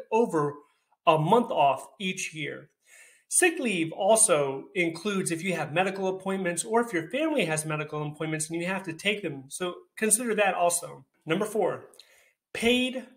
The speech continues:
federal holidays. There are now thirteen federal holidays that you will be paid for without working as a federal employee. These are on top of the already generous leave policies that I mentioned.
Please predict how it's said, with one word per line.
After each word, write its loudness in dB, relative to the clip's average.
federal 6
holidays. -4
There 4
are 4
now 0
thirteen 2
federal 4
holidays -2
that -4
you -2
will 2
be -8
paid -2
for -4
without 6
working 4
as 4
a 0
federal 0
employee. -8
These -2
are 0
on 0
top -2
of -8
the -6
already 2
generous -2
leave -6
policies -2
that -6
I -8
mentioned. -6